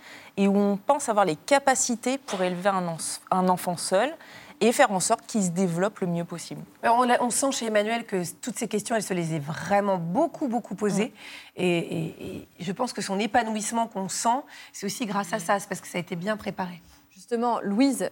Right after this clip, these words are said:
Speaker 3: euh, vous demande, elle vous dit : « J'envisage de faire un enfant toute seule. Quelles sont les principales difficultés auxquelles je dois me préparer ? » Donc, elle y réfléchit déjà. Mais, euh, à quoi elle va être confrontée ?
Speaker 1: Je crois que la plus grosse difficulté, c'est la charge mentale.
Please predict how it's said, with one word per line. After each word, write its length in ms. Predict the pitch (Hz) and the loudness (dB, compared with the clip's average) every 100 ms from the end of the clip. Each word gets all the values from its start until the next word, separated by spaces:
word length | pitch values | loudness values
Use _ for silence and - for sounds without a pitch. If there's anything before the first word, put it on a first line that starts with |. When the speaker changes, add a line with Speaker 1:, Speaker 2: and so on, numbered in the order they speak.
| - | -4
Speaker 3:
euh, 280 | 170 160 156 | -2 -2 -4
vous 140 | 175 | -4
demande, 300 | 180 180 190 | -4 -2 -2
elle 40 | |
vous 80 | 175 | -4
dit : « 140 | 180 214 | -4 -2
J'envisage 340 | 196 190 233 | 0 0 0
de 60 | 180 | 0
faire 160 | 190 | -2
un 120 | 180 180 | 0 0
enfant 200 | 175 180 | -2 -6
toute 180 | - | -6
seule. 200 | - 254 | -2 0
Quelles 160 | 233 202 | 2 2
sont 160 | - 240 | 2 2
les 140 | 190 | 2
principales 600 | - 220 202 220 202 196 | 0 -4 -4 -2 2 2
difficultés 600 | 170 170 180 175 - 254 - | 0 -8 -10 -10 -6 -6 -2
auxquelles 480 | 226 - 240 240 226 | -4 0 0 0 -2
je 140 | - | -6
dois 180 | 175 196 | -4 0
me 160 | 214 160 | 0 -4
préparer ? » 600 | - - 214 190 170 160 170 | -8 -6 0 0 -2 -8 -10
Donc, 140 | 127 - - | -14 -12 -8
elle 100 | 160 | -2
y 80 | 175 | 0
réfléchit 520 | 190 - 175 - 185 - - - - | -2 -4 -8 -8 -10 -12 -20 -20 -6
déjà. 380 | 190 170 190 - - - - - | -4 0 -2 -2 -10 -14 -14 -12
Mais, 200 | 175 175 | -4 0
euh, 600 | 160 147 143 139 151 82 69 | 2 2 0 -2 -4 -6 -4
à 80 | - | -2
quoi 120 | 190 | 2
elle 80 | 269 | 2
va 80 | 202 | 0
être 120 | 185 | -2
confrontée ? 540 | 202 185 196 170 170 175 _ - - _ _ | -4 -6 -6 -6 -8 -12 _ -18 -18 _ _
Speaker 1:
Je 80 | - | -4
crois 140 | - | -2
que 100 | 202 | 2
la 60 | 175 | 0
plus 140 | - | 0
grosse 280 | 170 170 196 | -4 -2 -2
difficulté, 560 | 175 180 180 196 170 220 | -4 -8 -8 -8 -6 -6
c'est 140 | - | -4
la 120 | 175 | -6
charge 300 | 151 175 151 | -4 -4 -4
mentale. 400 | 156 156 180 208 | -4 -4 -4 -4